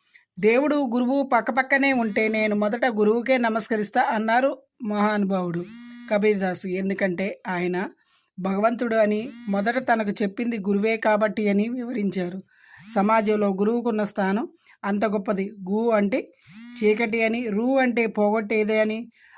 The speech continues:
అంటే మనలో అజ్ఞాన పొరలు తొలగించి జ్ఞానదీప్తిని వెలిగించేవాడని, గురువుకి అంతటి ప్రత్యేకమైన స్థానం ఇచ్చారు.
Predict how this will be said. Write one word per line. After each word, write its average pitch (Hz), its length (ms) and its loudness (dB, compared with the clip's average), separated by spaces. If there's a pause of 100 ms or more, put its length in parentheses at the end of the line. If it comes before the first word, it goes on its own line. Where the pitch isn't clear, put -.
(120)
అంటే 214 360 0
మనలో 233 420 2
అజ్ఞాన 247 480 2
పొరలు 220 340 2
తొలగించి 208 580 0
జ్ఞానదీప్తిని 233 840 0
వెలిగించేవాడని, 208 1120 2 (2250)
గురువుకి 247 440 -2
అంతటి 220 640 0
ప్రత్యేకమైన 247 680 0
స్థానం 220 400 0
ఇచ్చారు. 185 560 -2